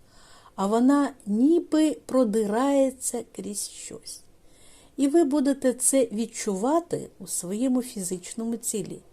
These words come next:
Можливо, це будуть мурашки. Тобто ви впливаєте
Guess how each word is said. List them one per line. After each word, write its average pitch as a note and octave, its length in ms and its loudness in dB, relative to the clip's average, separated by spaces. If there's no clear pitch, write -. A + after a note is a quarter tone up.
Можливо, E4+ 420 4
це - 180 0
будуть G#3+ 440 -4
мурашки. A3+ 640 -4
Тобто C4+ 420 4
ви B3 440 0
впливаєте G3 1000 -2